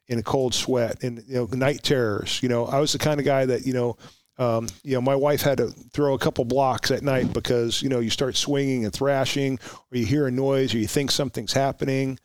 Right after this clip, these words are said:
Um, it was, I was, I was having terrible, horrible night terrors and nightmares, and I was, I become very hypervigilant, and all this stuff that we've been talking about for the last hour or so about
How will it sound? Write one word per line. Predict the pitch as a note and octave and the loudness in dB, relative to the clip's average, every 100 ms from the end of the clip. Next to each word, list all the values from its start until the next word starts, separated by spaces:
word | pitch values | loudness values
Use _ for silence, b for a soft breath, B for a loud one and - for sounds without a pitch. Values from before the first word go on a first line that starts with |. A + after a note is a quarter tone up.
| b b b - | b b b -4
Um, | A2+ G#2+ A2 - _ _ _ _ - C3+ | -2 -2 -4 -12 _ _ _ _ -6 -2
it | |
was, | C3+ B2+ - | 0 0 -2
I | C3 | 0
was, | B2+ A2+ | 0 -2
I | - | -2
was | C3 B2 | 0 2
having | D3 C3+ A#2 | 2 0 0
terrible, | - C#3+ D3 D3 C#3 A#2 - _ _ | 0 2 2 2 2 -2 -10 _ _
horrible | D3+ D3+ C3+ A#2+ | 0 0 0 0
night | B2+ C3+ | 0 0
terrors | - C3 B2+ B2 B2 - B B | 0 2 2 2 0 -4 B B
and | A2 A2+ | -4 0
nightmares, | B2+ B2+ C3+ B2+ B2 A#2 - | 0 0 0 0 0 0 0
and | A2+ | -2
I | |
was, | G#2+ - - | -2 -4 -4
I | A2+ G#2+ - | -4 -4 -4
become | A2+ - C3 | -6 -2 -2
very | A#2+ B2+ A2+ | 0 0 2
hypervigilant, | C3+ - A2 C#3 C#3+ D#3 D#3 D3 B B B B _ | 0 -2 -2 0 0 0 0 -4 B B B B _
and | A#2+ A2+ | -2 0
all | C3+ F3 | 0 0
this | F#3 | 0
stuff | - D#3+ D#3 - | 0 2 0 0
that | C3 | -2
we've | B2 C#3+ | -2 -4
been | D3 | -2
talking | A#2+ C3+ B2+ C#3 | 0 -2 0 0
about | C#3 C3+ | 0 0
for | - | -2
the | C3 | -2
last | B2+ B2+ - | 0 0 -2
hour | B2 C3+ C3+ | -2 0 0
or | B2+ | 0
so | - C3 | 0 0
about | A#2+ G#2+ | -2 -4